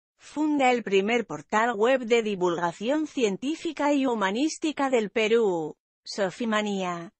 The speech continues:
P, ganador del veinte Blogs Perú. Ha sido conductora de Sofi T V, programa de televisión por internet de divulgación de ciencia y humanidades,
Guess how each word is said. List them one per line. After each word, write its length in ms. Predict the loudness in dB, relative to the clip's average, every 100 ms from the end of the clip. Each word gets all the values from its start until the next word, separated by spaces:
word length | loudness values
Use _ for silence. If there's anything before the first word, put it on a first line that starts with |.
| _
P, 420 | -2 0 0 -2 -8
ganador 760 | 0 2 2 0 0 0 2
del 200 | 0 -2
veinte 440 | -2 -2 -2 2 2
Blogs 360 | 4 2 0 -2
Perú. 420 | -2 0 -2 -4 _ _ 0
Ha 160 | 0
sido 440 | 0 -2 0 0 0
conductora 720 | 0 2 0 -2 -2 -2 -2
de 120 | -2
Sofi 420 | -2 -4 -4 -6
T 200 | 0 2
V, 320 | 2 2 2 2
programa 640 | 2 2 4 2 2 2
de 140 | 0
televisión 760 | 2 2 2 0 -2 0 0 2
por 200 | 0 2
internet 580 | 2 2 0 0 -2 -2
de 160 | -4
divulgación 880 | -2 2 0 0 -4 -4 0 0 2
de 140 | 0 -2
ciencia 680 | 0 0 0 0 0 2
y 440 | 0 -2 -4 -6 -10 _ _
humanidades, 1200 | -2 0 0 0 0 2 2 2 0 -2 -8 -18